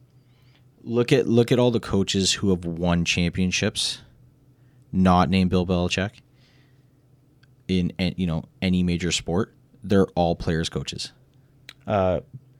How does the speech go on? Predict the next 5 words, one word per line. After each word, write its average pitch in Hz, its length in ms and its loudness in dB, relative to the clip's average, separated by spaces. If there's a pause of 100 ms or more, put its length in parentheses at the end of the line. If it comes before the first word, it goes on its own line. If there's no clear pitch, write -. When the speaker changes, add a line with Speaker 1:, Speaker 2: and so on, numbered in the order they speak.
(120)
Speaker 2:
Berube. 120 520 0 (300)
Speaker 1:
Nick 92 220 -6
Nurse. 90 460 -2 (160)
Speaker 2:
Nick 110 240 -8
Nurse. 107 420 -6